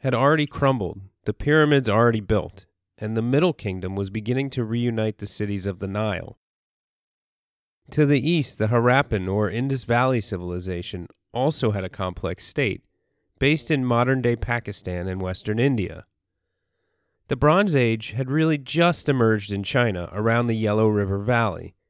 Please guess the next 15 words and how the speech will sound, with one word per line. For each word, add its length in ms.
They 80
were 120
probably 480
still 300
a 60
few 240
hundred 280
years 220
away 260
from 320
really 440
becoming 440
an 80
urbanized 540
civilization. 880